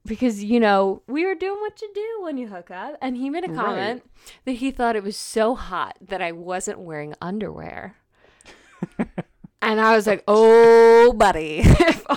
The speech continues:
Speaker 1: only you
Speaker 2: If
Speaker 1: knew."
Speaker 2: only you knew.
Speaker 1: <laughs> It's covered in piss in my purse. So,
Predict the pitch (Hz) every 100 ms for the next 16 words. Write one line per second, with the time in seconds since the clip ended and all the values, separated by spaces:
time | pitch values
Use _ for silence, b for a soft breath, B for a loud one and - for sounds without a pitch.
0 | - 320 - 370 - 349 381 403 - 370
1 | 151 160 180 190 185 151 131 131 139 143
2 | 120 640 - - 262 - 403 - - 311
3 | 330 339 320 311 359 339 330 320 320 339
4 | 370 359 330 311 302 294 - 277 - -
5 | B B B B B 453 B _ - -
6 | 285 269 226 185 208 320